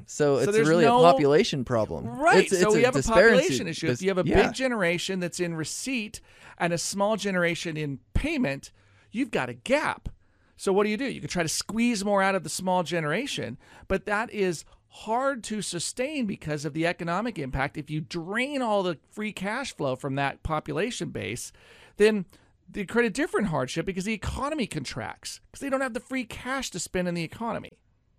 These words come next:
Speaker 2: So now you're getting into some of the mon-, modern monetary thinking is, well, we need to kind of m-,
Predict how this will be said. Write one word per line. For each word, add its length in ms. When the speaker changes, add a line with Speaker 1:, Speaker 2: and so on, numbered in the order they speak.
Speaker 2:
So 120
now 140
you're 140
getting 220
into 140
some 200
of 60
the 40
mon-, 460
modern 300
monetary 520
thinking 500
is, 200
well, 120
we 140
need 200
to 60
kind 280
of 140
m-, 360